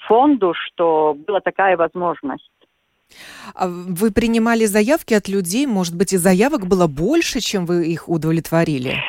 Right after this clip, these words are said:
Speaker 1: Зна-, знаете, заявок, э, началось быть больше, когда уже мы делали закупки. Но первую, что мы, ну,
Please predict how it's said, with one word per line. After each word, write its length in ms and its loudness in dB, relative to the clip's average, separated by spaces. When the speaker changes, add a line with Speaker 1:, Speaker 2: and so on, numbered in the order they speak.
Speaker 1:
Зна-, 300 2
знаете, 680 4
заявок, 500 2
э, 600 0
началось 640 -2
быть 360 -2
больше, 460 2
когда 500 0
уже 220 0
мы 140 -4
делали 480 2
закупки. 720 -2
Но 420 0
первую, 480 2
что 220 0
мы, 160 0
ну, 480 -4